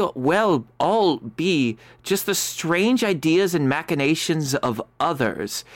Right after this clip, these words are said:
simply forced or even just, just talking to each other in a strange way, almost as if some sort of, like, play or something like that.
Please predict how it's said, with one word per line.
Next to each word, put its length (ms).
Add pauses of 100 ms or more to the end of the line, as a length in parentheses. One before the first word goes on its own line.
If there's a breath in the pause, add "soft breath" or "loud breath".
(120)
simply 600
forced 880 (440 loud breath)
or 160
even 640 (540)
just, 340
just 300
talking 420
to 180
each 320
other 460 (400 loud breath)
in 100
a 80
strange 760
way, 560
almost 300
as 120
if 80
some 160
sort 180
of, 120
like, 220
play 460
or 100
something 380
like 280
that. 420